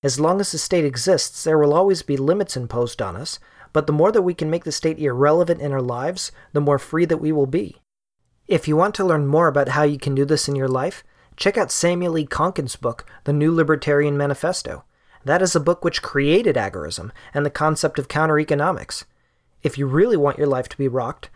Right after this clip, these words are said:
check out How I Found Freedom in an Unfree World by Harry Browne. In it, he talks practically about how you can begin living free today, wherever you are. In summary,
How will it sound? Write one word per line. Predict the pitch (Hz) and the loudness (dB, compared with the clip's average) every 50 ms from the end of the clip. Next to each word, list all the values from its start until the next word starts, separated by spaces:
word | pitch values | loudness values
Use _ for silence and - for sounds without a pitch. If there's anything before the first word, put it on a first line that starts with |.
| - _ - | -20 _ -14
check | - - 151 139 - | -6 -2 -2 0 0
out | 135 131 143 - - - - - - | 0 0 0 -2 -4 -16 -20 -14 -6
How | - 151 151 147 | -2 2 4 4
I | 147 156 | 4 2
Found | 151 - 160 147 139 135 - | 2 0 -2 -2 -2 -4 -4
Freedom | - - 151 151 143 143 | -2 -2 0 0 0 0
in | 139 135 | 0 -2
an | 135 - | -4 -2
Unfree | - 143 151 147 - - 151 143 139 | -2 -2 -2 -2 -2 -2 0 0 2
World | 131 143 160 156 147 131 | 4 4 4 4 4 2
by | 123 127 | -2 -6
Harry | 127 110 143 151 151 139 | -4 -2 0 0 0 0
Browne. | 123 117 139 156 160 117 92 95 - _ _ _ _ _ - - | 0 -2 -2 -2 -2 -6 -8 -10 -12 _ _ _ _ _ -4 0
In | 180 190 | 2 2
it, | 180 156 - | 2 2 -2
he | - - 180 | -4 -6 -4
talks | 175 - 170 156 - - | 0 2 0 0 0 -4
practically | - - - 151 180 214 - - 139 131 135 135 | -8 -2 0 2 2 0 0 -6 -2 0 0 2
about | 131 139 135 - | 2 0 0 0
how | - 143 151 147 | 0 2 2 2
you | 147 147 175 196 | 2 0 -4 -6
can | - - 156 | -4 -4 -4
begin | 147 147 139 156 156 151 | -2 -2 0 0 0 2
living | 151 156 151 156 139 | 2 0 0 0 -4
free | 127 - 165 165 156 | -4 -4 -4 -4 -4
today, | - - 135 165 190 - - - _ _ _ _ - _ | -4 -2 -2 0 0 -2 -6 -10 _ _ _ _ -12 _
wherever | - 143 143 151 175 165 165 | 0 2 4 4 4 2 2
you | 160 156 151 156 | 0 0 0 0
are. | 104 101 - - - _ _ _ _ _ _ _ _ _ _ _ _ _ _ | -2 -4 -8 -12 -16 _ _ _ _ _ _ _ _ _ _ _ _ _ _
In | - 160 160 | 0 0 0
summary, | 156 - - 180 156 156 160 165 175 180 175 | 0 0 2 2 2 4 2 2 2 0 -4